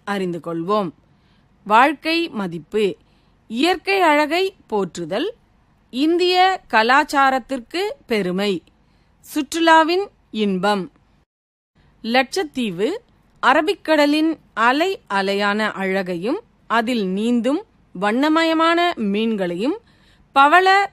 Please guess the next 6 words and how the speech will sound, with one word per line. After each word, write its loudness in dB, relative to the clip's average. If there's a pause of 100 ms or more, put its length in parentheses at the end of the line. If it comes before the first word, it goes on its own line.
கற்களாலும், -2 (600)
தென்னை 2
மரங்களின் 0 (120)
பசுமையாலும் -2 (200)
அலங்கரித்துக் -4
கொண்டிருக்கும் -6